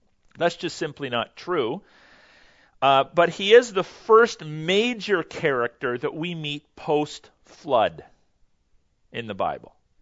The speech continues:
So if you read Genesis, you have the flood mentioned, and then basically a list of names. By the way, that's a truncated list.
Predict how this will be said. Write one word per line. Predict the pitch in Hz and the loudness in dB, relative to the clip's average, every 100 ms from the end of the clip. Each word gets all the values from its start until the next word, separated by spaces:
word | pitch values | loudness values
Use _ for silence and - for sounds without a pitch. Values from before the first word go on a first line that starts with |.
| _ _ | _ _
So | - 123 | -6 -6
if | - | -6
you | 123 | -6
read | 165 202 135 | -6 -6 -4
Genesis, | 131 123 120 127 117 - _ _ _ _ _ - | -2 -2 -6 -8 -10 -12 _ _ _ _ _ -10
you | 110 | -2
have | 180 | -2
the | 165 | -2
flood | - 151 135 113 | -10 -2 -2 -2
mentioned, | 110 104 - 107 101 _ _ _ _ | -8 -8 -10 -14 -14 _ _ _ _
and | 120 | -10
then | 131 127 | -6 -4
basically | 170 - 139 | -4 -2 -6
a | |
list | 123 170 185 165 | -2 -2 -2 -6
of | 131 | -8
names. | 127 120 113 123 139 - - _ _ - | -8 -8 -10 -12 -16 -18 -20 _ _ 2
By | 180 | 2
the | 180 | 4
way, | 160 156 - - | -2 -2 -8 -2
that's | 220 - | 0 0
a | |
truncated | - - - 185 208 190 196 170 | -6 -4 -2 -2 0 0 0 -2
list. | 180 214 - - | -4 -4 -8 -18